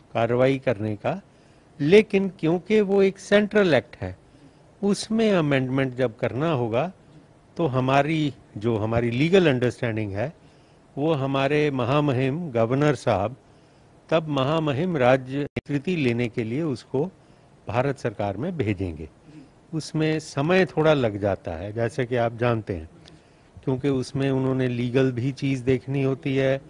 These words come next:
अलग-अलग मिनिस्ट्रियाँ भी, उनकी भी सलाह ली जाती है, तो उसमें थोड़ा समय लग जाएगा। ये एक थोड़ी हमारे लिए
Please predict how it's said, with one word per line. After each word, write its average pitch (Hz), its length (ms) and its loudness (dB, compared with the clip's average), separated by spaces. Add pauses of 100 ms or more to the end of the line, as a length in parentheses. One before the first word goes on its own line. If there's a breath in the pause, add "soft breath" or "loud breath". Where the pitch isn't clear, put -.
(460 loud breath)
अलग-अलग 131 420 2
मिनिस्ट्रियाँ 127 640 0
भी, 127 360 -2 (160)
उनकी 131 380 -2
भी 135 120 -2
सलाह 127 300 2
ली 117 200 0
जाती 104 380 -4
है, 82 100 -14 (640 loud breath)
तो 175 80 -4
उसमें 180 280 0
थोड़ा 185 300 0
समय 160 320 0
लग 127 220 2
जाएगा। 104 400 -2 (680 soft breath)
ये 180 460 6
एक 180 160 -2
थोड़ी 156 380 0
हमारे 120 400 0
लिए 107 300 -4